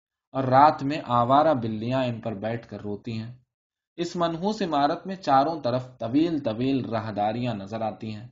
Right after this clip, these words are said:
یہ تاریک راہداریاں، جن میں انسانوں کی شکل کے بھوتوں اور چڑیلوں کے مسکن ہیں۔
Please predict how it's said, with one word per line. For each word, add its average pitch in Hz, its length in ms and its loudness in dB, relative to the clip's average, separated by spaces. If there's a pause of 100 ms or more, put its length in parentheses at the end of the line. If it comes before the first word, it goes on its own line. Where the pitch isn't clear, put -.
(540)
یہ 160 220 -4
تاریک 160 440 4
راہداریاں، 123 600 2 (340)
جن 170 240 -2
میں 175 120 -4
انسانوں 160 540 -2
کی 160 140 -4
شکل 156 360 -4
کے 151 140 -2
بھوتوں 117 480 -4 (300)
اور 151 140 0
چڑیلوں 147 540 2
کے 143 120 -4
مسکن 117 460 -6
ہیں۔ 107 160 -12